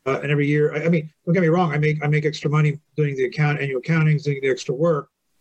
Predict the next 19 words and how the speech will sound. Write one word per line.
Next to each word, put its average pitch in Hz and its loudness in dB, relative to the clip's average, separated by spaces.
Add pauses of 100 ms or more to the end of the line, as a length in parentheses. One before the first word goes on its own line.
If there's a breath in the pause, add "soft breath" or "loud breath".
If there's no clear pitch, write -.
(300)
uh, 135 0
which 127 -2
I 131 2
delegate, 135 0
and 127 -8
I, 123 -4
and 123 -8
I 123 -2
do 131 -2
a 123 0
lot 127 2
of 127 0
it. 127 0
I, 131 -2
I - -6
try 135 -4
to 123 0
supervise 127 -2
that. 131 -2